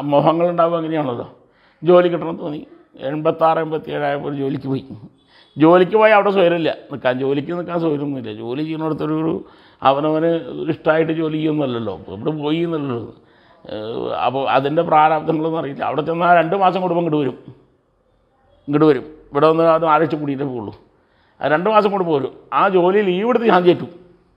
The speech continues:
ശാന്തി ഏൽക്കേണ്ടി വന്നു. അതിൻ്റെ ഇടയിൽ ആ വീ-, leave എടുത്ത് ശാന്തി ഏറ്റു. അതൊക്കെ കഴിഞ്ഞിട്ടാണ് വിവാഹ ജീവിതം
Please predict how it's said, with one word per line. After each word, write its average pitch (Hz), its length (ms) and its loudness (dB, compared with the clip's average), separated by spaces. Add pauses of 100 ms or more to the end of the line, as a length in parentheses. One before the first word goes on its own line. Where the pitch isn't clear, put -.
(160)
ശാന്തി 151 260 -2
ഏൽക്കേണ്ടി 170 280 -2
വന്നു. 160 140 -8
അതിൻ്റെ 160 180 -6
ഇടയിൽ 160 180 -6
ആ - 20 -4 (120)
വീ-, 156 160 -6
leave 165 140 2
എടുത്ത് 165 200 -6
ശാന്തി 156 200 -2
ഏറ്റു. 156 140 -10 (1080)
അതൊക്കെ 196 280 0
കഴിഞ്ഞിട്ടാണ് 196 440 -2
വിവാഹ 156 200 6 (140)
ജീവിതം 156 260 -6